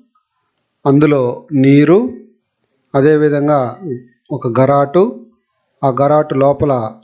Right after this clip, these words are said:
హైడ్రిల్లా మొక్క, ఆ గరాటుకు పైన ఒక పరీక్షణాళిక, ఆ పరీక్షణాళిక చివరిలో ఆక్సిజన్ అనేది మనకి ఇక్కడ కనిపిస్తుంది. ఇది ప్రయోగం యొక్క అమరిక, ఇందులో ఉండేటువంటి పరికరాలు.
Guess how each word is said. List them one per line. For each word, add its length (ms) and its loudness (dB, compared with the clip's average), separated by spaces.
హైడ్రిల్లా 440 0
మొక్క, 320 -2
ఆ 40 0
గరాటుకు 400 0
పైన 360 0
ఒక 180 -4
పరీక్షణాళిక, 600 0
ఆ 80 0
పరీక్షణాళిక 540 0
చివరిలో 420 2
ఆక్సిజన్ 540 -2
అనేది 280 2
మనకి 320 0
ఇక్కడ 180 -2
కనిపిస్తుంది. 580 -6
ఇది 180 4
ప్రయోగం 480 2
యొక్క 200 -4
అమరిక, 760 -2
ఇందులో 280 0
ఉండేటువంటి 480 -2
పరికరాలు. 640 -8